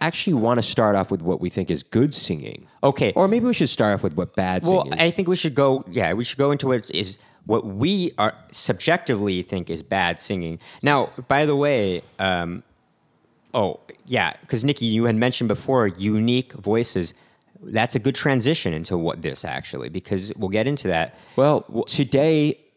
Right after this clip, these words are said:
Speaker 1: more than ever before in mainstream pop music, and this is what we think is bad singing,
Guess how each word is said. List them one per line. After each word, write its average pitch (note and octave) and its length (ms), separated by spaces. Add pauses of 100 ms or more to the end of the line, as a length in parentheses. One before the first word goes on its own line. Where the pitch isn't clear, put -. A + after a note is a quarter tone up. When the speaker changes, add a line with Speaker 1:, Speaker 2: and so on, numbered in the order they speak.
(100)
Speaker 1:
more B2 460
than C3+ 360 (200)
ever A2+ 280
before F#2+ 640
in F2 300
mainstream G#2+ 600
pop G2+ 320
music, D#2+ 500 (300)
and F#2+ 140
this A2+ 160
is B2 240
what G2+ 160
we G2 120
think F#2 200
is D2+ 100
bad F2 300
singing, D2+ 360